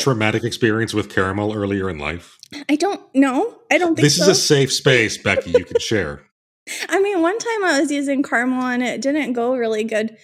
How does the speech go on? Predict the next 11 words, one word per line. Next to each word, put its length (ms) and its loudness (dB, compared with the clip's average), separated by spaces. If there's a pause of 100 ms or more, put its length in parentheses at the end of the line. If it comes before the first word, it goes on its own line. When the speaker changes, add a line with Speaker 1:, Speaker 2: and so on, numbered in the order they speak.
(380)
Speaker 2:
but 200 -2
that's 260 -2
beside 460 0
the 220 0
Speaker 1:
I 220 4
Speaker 2:
point. 300 -8 (140)
Speaker 1:
want 380 -2
no 240 2
further 300 -2
detail. 460 -6
Speaker 2:
<laughs> 60 0